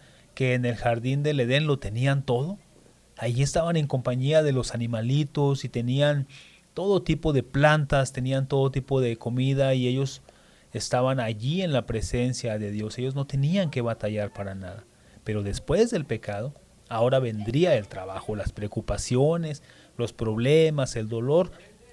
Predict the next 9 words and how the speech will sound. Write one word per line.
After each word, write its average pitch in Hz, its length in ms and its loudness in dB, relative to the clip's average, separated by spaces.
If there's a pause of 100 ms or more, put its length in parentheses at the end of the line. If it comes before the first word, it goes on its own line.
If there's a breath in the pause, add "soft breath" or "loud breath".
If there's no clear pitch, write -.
(160)
Todo 190 320 4
eso 143 260 2
es 139 80 0
como 135 220 -2
una 135 260 2
gran 131 320 2
carga 117 480 -2
muy 143 380 -2
pesada 127 600 -4